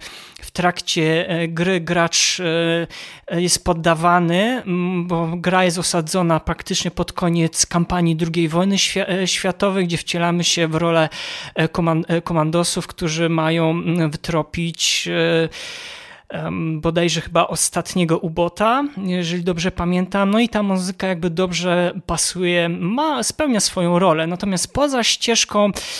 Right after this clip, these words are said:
jest troszeczkę aż momentami za bardzo przekombinowana,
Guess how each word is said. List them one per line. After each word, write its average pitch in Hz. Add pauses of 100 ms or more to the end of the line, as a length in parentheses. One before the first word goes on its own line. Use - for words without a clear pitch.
(200)
jest 262
troszeczkę 220
aż 208
momentami 190
za 165
bardzo 165
przekombinowana, 156